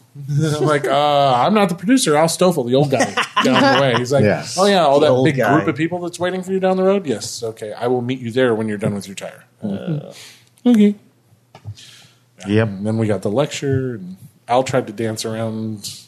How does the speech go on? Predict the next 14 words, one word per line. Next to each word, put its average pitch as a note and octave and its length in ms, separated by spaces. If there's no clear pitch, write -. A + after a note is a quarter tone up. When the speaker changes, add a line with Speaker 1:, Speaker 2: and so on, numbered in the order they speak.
Speaker 2:
He A3 100
said, A#2 180
"Hey, C#3+ 160
Carl's D#3 320
gonna C#3+ 140
be C#3 100
naked." C3 480
And D3 80
the C3 100
guy G2+ 220
was F#2 120
like, G2 220
"Get - 240
out. E2 320